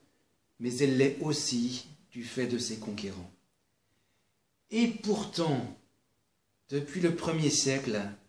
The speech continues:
un élément nouveau est venu s'ajouter aux autres. Une petite graine de moutarde, celle dont Jésus parle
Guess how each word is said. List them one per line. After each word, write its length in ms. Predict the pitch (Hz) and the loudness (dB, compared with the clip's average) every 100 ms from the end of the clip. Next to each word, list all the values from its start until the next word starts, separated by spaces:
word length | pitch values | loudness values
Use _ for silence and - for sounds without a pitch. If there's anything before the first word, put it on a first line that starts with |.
| _ _ _ _ _ - | _ _ _ _ _ -8
un 140 | 151 147 | 0 2
élément 380 | 151 151 151 | 4 4 6
nouveau 520 | 147 160 156 135 147 143 | 6 6 4 6 6 4
est 100 | 127 | 2
venu 280 | 123 127 135 | 4 4 4
s'ajouter 480 | 131 117 113 117 | 2 0 0 0
aux 200 | 110 107 | -2 -2
autres. 340 | 101 98 - - _ _ _ _ _ _ _ _ _ _ - | -4 -8 -12 -20 _ _ _ _ _ _ _ _ _ _ -4
Une 360 | 208 220 208 214 | 2 4 4 4
petite 420 | 233 233 226 190 | 2 2 0 2
graine 360 | 165 214 196 | 4 6 6
de 120 | 175 180 | 6 6
moutarde, 760 | 180 175 190 185 127 117 107 104 - _ _ _ _ _ _ | 6 4 4 4 2 -2 -4 -6 -12 _ _ _ _ _ _
celle 320 | - 165 165 | -8 -4 -4
dont 180 | 156 156 | -2 -2
Jésus 380 | 139 143 156 151 | 0 0 -2 -4
parle 440 | - 160 139 120 | 0 0 0 -2